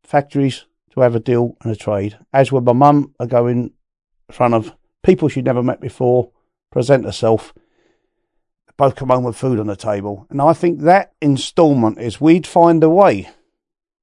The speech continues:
I think seriously now what I'm saying, I don't mean to sound boastful. Romany travellers, to the people I know, my family, they're the hardest working people I've ever known.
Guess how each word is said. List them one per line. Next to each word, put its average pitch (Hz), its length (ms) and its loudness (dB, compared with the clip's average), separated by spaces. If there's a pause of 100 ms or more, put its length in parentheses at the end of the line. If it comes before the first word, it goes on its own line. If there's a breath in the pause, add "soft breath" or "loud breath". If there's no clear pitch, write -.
(140)
I 175 180 2
think 147 360 -2
seriously 160 520 0
now 120 200 -2
what 135 160 -2
I'm 120 120 -6
saying, 117 300 -4
I 131 120 4
don't 175 180 0
mean 185 140 -6
to 165 80 -6
sound 156 320 0
boastful. 131 580 -2 (760)
Romany 202 760 0 (180)
travellers, 123 680 -2 (260)
to - 100 -10
the 127 100 -6
people 175 400 0
I 147 80 4
know, 117 180 -2
my 120 80 -6
family, 120 440 -6 (320)
they're - 160 -6
the - 80 -12
hardest 180 380 2
working 156 380 2
people 156 480 -4 (720)
I've 131 140 0
ever 123 160 0
known. 101 240 -4